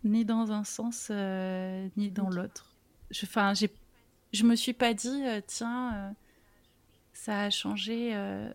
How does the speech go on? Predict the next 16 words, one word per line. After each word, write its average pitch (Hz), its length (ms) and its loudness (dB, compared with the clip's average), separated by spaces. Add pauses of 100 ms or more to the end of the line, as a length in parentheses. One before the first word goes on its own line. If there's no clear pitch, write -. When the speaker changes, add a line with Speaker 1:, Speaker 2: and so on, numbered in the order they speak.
(200)
Speaker 1:
'fin, 208 180 2
en 202 100 0
tout - 100 -10
cas, 240 220 2
que 220 140 -2
mes 226 240 4
maternités 226 840 0
aient 220 100 2
eu 226 120 2
un 220 160 0
impact - 600 -6
sur - 320 -6
mon 208 160 0
estime 190 380 -6
de 196 100 -4
moi. 185 180 -6